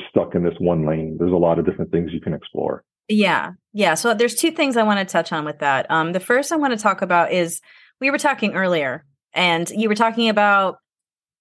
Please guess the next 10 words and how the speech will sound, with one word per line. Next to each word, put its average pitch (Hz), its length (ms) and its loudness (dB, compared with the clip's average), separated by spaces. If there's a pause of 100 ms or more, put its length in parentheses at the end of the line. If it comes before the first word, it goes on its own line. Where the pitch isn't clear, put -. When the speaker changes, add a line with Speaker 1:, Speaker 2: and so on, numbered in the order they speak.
(140)
Speaker 2:
I 190 100 -12
forget 247 240 -6
what 190 120 -8
you 190 60 -8
said. 185 240 -4
You 190 80 -8
said 202 240 -2
something 196 320 -4
about, 175 440 0
um, 165 500 -2